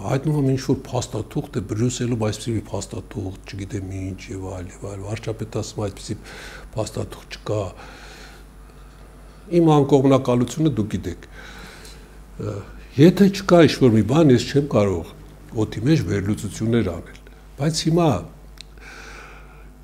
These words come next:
հետևյալը ես կուզենայի մատնանշել, ընդդիմու-,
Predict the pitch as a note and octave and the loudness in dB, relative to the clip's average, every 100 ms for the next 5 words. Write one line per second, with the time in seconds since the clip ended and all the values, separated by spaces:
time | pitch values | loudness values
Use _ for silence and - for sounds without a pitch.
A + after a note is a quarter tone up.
0 | - - - - - - A#2 C3 C#3+ D3 | -20 -20 -20 -20 -20 -8 -6 2 6 8
1 | C3+ F#2 F#2 - - F#2 F#2 G2 F#2+ F2+ | 8 6 2 -4 -8 -8 -8 -6 -8 -8
2 | F#2 G2 F#2+ - A#2 - - - G2 F2+ | -10 -10 -10 -10 -10 -12 -14 -14 -12 -6
3 | - C3+ C#3 C#3 C3 A#2 | -2 4 6 6 6 4